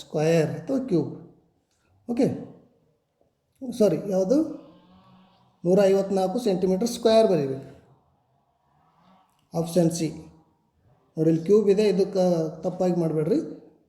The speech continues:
ನೂರ ಐವತ್ನಾಲ್ಕು ಸೆಂಟಿಮೀಟರ್ ಸ್ಕ್ವೇರ್ ಬರೀಬೇಕು. ವಿಸ್ತೀರ್ಣ ಅಂದಾಗ ನಾವು ಸ್ಕ್ವೇರ್‌ನಲ್ಲಿ ಬರಿಬೇಕು. ಘನಫಲ ಅಂದಾಗ ಏನು ಮಾಡಬೇಕು? ಕ್ಯೂಬ್‌ನಲ್ಲಿ ತಗೋಬೇಕು ನೋಡಿ. ಓಕೆ,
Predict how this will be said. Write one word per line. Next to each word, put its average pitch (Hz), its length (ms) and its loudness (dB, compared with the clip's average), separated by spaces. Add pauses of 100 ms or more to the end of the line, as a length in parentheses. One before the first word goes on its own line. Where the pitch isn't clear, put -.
(160)
ನೂರ 170 220 2
ಐವತ್ನಾಲ್ಕು 170 760 0
ಸೆಂಟಿಮೀಟರ್ 165 760 -2
ಸ್ಕ್ವೇರ್ 170 480 0
ಬರೀಬೇಕು. 147 340 -2
ವಿಸ್ತೀರ್ಣ 220 420 2
ಅಂದಾಗ 214 240 2 (1000)
ನಾವು 202 120 -4
ಸ್ಕ್ವೇರ್‌ನಲ್ಲಿ 214 480 4
ಬರಿಬೇಕು. 170 380 0
ಘನಫಲ 226 460 2
ಅಂದಾಗ 226 240 2
ಏನು 220 120 2
ಮಾಡಬೇಕು? 214 380 -4
ಕ್ಯೂಬ್‌ನಲ್ಲಿ 220 420 2
ತಗೋಬೇಕು 175 400 -2
ನೋಡಿ. 135 120 -8 (640)
ಓಕೆ, 240 180 0